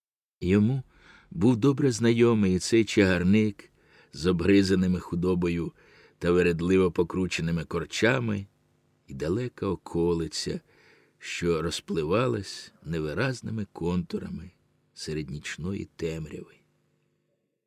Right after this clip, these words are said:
Одійшовши кілька гонів, Остап зупинився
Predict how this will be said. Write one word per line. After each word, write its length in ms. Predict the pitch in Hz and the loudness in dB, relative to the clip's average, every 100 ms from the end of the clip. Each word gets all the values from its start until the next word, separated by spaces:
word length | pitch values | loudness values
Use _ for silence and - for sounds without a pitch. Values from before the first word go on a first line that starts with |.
| _ _ _ _ _ - | _ _ _ _ _ -4
Одійшовши 640 | 85 90 87 90 87 - | 0 0 0 -2 -4 -6
кілька 380 | - 85 85 73 | -8 -6 -6 -10
гонів, 480 | 65 82 127 127 113 _ _ _ _ | -6 -4 -2 -4 -10 _ _ _ _
Остап 400 | 76 - 95 101 | -8 -4 -4 -4
зупинився 880 | 101 104 98 95 80 76 - - 67 | -6 -4 -2 -2 -2 -6 -10 -12 -16